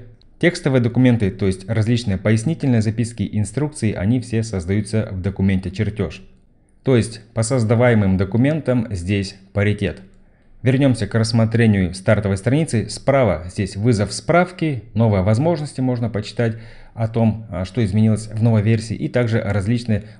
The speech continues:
учебные пособия и различные сайты. Ниже под создаваемыми документами есть подсказки, можно полистать и почитать очень полезные подсказки. Ну, на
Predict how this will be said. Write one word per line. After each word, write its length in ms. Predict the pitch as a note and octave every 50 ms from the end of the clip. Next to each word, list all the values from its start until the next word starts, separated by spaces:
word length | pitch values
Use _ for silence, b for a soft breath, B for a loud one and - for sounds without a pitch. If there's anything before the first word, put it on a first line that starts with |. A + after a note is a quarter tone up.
| B -
учебные 460 | G#2 - - A2 F#2+ F#2 F#2+ F#2 F#2
пособия 540 | F#2 G#2+ G#2+ - - F3 F3 D#3+ C#3+ A#2 -
и 360 | - G#2 G#2+ A2+ A2+ A2+ A2 -
различные 720 | - - G2 F#2 F2+ G2 G2+ F#2 - - F#2+ F#2 F#2 F2+ -
сайты. 480 | - - A2+ G2 F#2+ - - D#2+ - b b b b b b b b b _ _ _ - B2
Ниже 400 | D3 E3 D3+ A#2+ G#2+ F2 D#2 -
под 140 | - G2 -
создаваемыми 640 | - A2+ G#2 F#2+ F#2+ G#2+ A2+ A2+ G#2+ G#2 G2+ G2 F#2+
документами 680 | F#2 G2 G2 - A#2 C3+ E3+ F3+ F3 F3 D3+ D3 D3
есть 460 | C#3 - - F#2 G2 G2 F2+ - -
подсказки, 560 | - A2 A2 - - - F3+ - - - - G#2
можно 300 | G#2 G#2 F#2 F#2 F#2+ F#2
полистать 580 | - G2 G#2 A2+ A2+ - - D3+ E3 E3 E3 -
и 180 | G#2 A2 A#2 A2+
почитать 560 | A2+ G2 F#2+ - - - - F#2 F2 - -
очень 300 | G#2+ G#2 G#2 - F#2 F2+
полезные 360 | - G2+ G#2 G#2+ G2 G2 F#2+
подсказки. 680 | F#2+ A2+ A#2 A2 - - F2 - - - - D3 C3+ b b b b b b b b b b -
Ну, 240 | A#2 C3+ C#3+ C3 G#2+
на 440 | G#2+ G2+ G#2 G#2 G#2+ G#2 F#2+ F#2